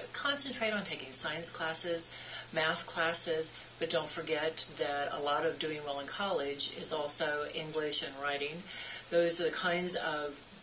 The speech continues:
background courses I would suggest you have. Uh, take chemistry in high school if all possible. Uh, take up through calculus, although not necessarily take calculus in high school.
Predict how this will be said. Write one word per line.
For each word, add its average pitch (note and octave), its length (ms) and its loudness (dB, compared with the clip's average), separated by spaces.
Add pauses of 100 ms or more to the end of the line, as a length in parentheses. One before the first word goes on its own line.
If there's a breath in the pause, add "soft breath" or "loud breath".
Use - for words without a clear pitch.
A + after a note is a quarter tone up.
(200)
background D3+ 440 2
courses C#3+ 360 -4
I C#3 80 0
would C#3+ 120 -2
suggest C#3 520 0
you C#3+ 60 0
have. C#3 440 -2
Uh, - 100 -6 (300)
take D#3+ 340 -2
chemistry D#3 580 -2
in D3+ 80 -6
high D3+ 160 -4
school D#3 380 0
if D3+ 180 -8
all D3 260 -2
possible. C#3+ 460 -2 (640 loud breath)
Uh, D3+ 280 -4
take G3+ 240 0
up E3 120 2
through A3+ 280 -2
calculus, C#3+ 680 0
although C#3+ 240 -4
not C#3 240 -6
necessarily D3 720 -2
take C#3 220 -6
calculus D3 580 -4
in - 80 -6 (100)
high C#3+ 80 -10
school. C#3 380 -6